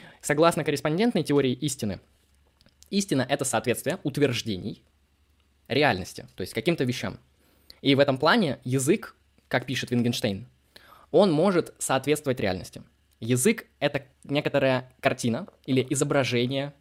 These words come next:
мира. Язык — это то, что может либо истинно, либо ложно говорить о мире. А, и в этом плане с помощью языка мы имеем доступ к вещам в том плане, что мы знаем их сущности.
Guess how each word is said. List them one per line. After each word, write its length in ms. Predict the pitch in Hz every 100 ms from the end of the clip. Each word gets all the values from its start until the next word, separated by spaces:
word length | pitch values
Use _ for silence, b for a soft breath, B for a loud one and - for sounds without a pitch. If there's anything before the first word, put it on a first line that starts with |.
| _
мира. 400 | - 120 98 98 b b b b
Язык — 300 | 113 123 165
это 120 | 143
то, 300 | - 160 185
что 180 | - -
может 240 | 131 117 131
либо 160 | 170
истинно, 420 | 196 196 - 170 -
либо 180 | 143 135
ложно 440 | 110 143 185 143 -
говорить 320 | 110 107 123
о 80 | 123
мире. 320 | 110 107 92 B B B B
А, 280 | 113 101 90
и 220 | 123 120
в 60 | 107
этом 200 | 123 120
плане 380 | 120 120 202 - _ _ _
с 80 | -
помощью 340 | - 127 123 113
языка 440 | 113 113 113 180 _ _
мы 160 | 117 127
имеем 280 | 123 113 107
доступ 420 | 120 127 - -
к 260 | - 110 -
вещам 480 | 113 110 113 156 202 _ _ _
в 60 | -
том 140 | 135
плане, 220 | 135 156
что 140 | 185 127
мы 100 | 135
знаем 260 | 131 135
их 80 | 123
сущности. 540 | - 131 - - -